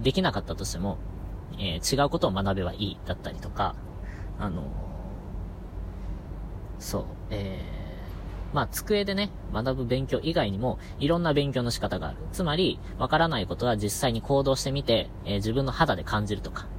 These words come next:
っていう、まあ、いわゆる経験みたいなところも、えー、学問として捉えているんですね。<clears throat> まあ、この本を知ったおかげで、なんというか、今までね、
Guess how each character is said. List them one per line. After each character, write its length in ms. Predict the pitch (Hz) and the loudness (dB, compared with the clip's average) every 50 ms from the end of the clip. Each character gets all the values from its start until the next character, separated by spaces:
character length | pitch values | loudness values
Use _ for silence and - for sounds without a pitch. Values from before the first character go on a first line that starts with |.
| - - | -4 0
っ 20 | |
て 80 | - 135 | 2 4
い 120 | 131 131 123 | 4 4 4
う、 180 | 117 113 104 - | 2 0 0 2
ま 100 | 156 170 | 2 2
あ、 20 | - | 4
い 80 | - | 4
わ 60 | 151 | 4
ゆ 80 | 156 - | 4 4
る 40 | - | 2
経 220 | - - 170 170 | 4 6 6 6
験 220 | 160 - 165 151 151 | 6 2 0 0 0
み 100 | 147 143 | -2 -2
た 80 | - | -4
い 40 | 156 | -6
な 40 | - | -6
と 100 | - - | -6 -4
こ 100 | - - | -4 -2
ろ 100 | - 131 | 0 4
も、 220 | 165 196 165 - - - - - - | 4 4 4 2 -2 -6 -8 -6 0
え 120 | - 98 | 2 2
ー、 60 | 98 101 | 4 6
学 220 | 123 120 - 113 | 4 4 4 2
問 140 | 101 98 95 | -2 -2 -2
と 80 | - | -2
し 80 | 98 - | 2 2
て 80 | 202 185 | 2 2
捉 180 | - 101 95 95 | 2 0 0 0
え 60 | 87 | -2
て 100 | - - | -2 -4
い 60 | - | -4
る 100 | - - | -4 -6
ん 40 | - | -6
で 60 | - | -4
す 100 | - - | -2 -2
ね。 140 | 165 170 - - - - - - - - - - - - - - - - | -2 -2 -2 -4 -10 -10 -8 -8 -8 -8 -8 -8 -8 -8 -8 -6 -4 0
<clears throat> 1080 | 175 190 - - - - - - - - - - - - - - - - - - - - | 0 0 0 0 -6 -10 -8 -8 -8 -8 -8 -8 -8 -10 -10 -10 -10 -10 -8 -4 2 4
ま 100 | 233 190 | 4 4
あ、 40 | |
こ 140 | - - 208 | 4 2 0
の 140 | 220 247 254 | 0 0 0
本 220 | - - 285 233 | 0 0 0 2
を 60 | 113 107 | 2 2
知 160 | - - - | 2 0 0
っ 20 | |
た 220 | - - 135 135 135 | 2 4 4 6 6
お 40 | |
か 140 | 135 139 139 | 6 4 4
げ 140 | 131 139 135 | 4 4 4
で、 260 | 131 127 127 127 - - - - - - - - - - - - | 6 6 4 4 2 -2 -8 -8 -8 -8 -8 -8 -8 -6 -2 0
な 120 | 147 143 | 0 0
ん 40 | 127 | 2
と 120 | - - | 2 0
い 120 | 107 101 104 | 0 0 0
う 60 | - | 0
か、 260 | - - 107 107 - - | 0 2 2 2 2 0
今 220 | 135 143 165 196 | 0 2 4 4
ま 120 | 220 220 202 | 4 4 2
で 120 | 131 95 | 2 0
ね、 180 | 95 98 92 | -2 -2 -4